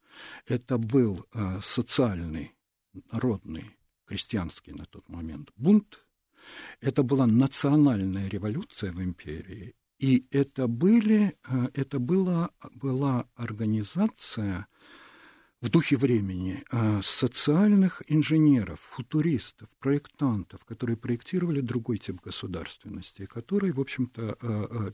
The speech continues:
переиграли других участников, во многом за счёт того, что они взяли их лозунги. Вот в девяносто первом году происходило примерно то же самое. Тоже была буржуазная революция,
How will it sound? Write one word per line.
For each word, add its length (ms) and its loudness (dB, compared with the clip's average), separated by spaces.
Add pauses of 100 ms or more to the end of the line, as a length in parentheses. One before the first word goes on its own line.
переиграли 720 2
других 400 -6
участников, 680 -10 (360)
во 120 2
многом 440 4
за 160 -4
счёт 280 -6
того, 200 -6
что 180 -10
они 180 0
взяли 500 0
их 260 -10
лозунги. 540 -8 (380)
Вот 140 -4
в 80 -12
девяносто 560 2
первом 440 -8
году 260 -10
происходило 640 -4
примерно 500 -2 (120)
то 100 -8
же 140 -8
самое. 480 -10 (1040)
Тоже 400 4 (440)
была 440 2 (100)
буржуазная 720 0
революция, 720 -6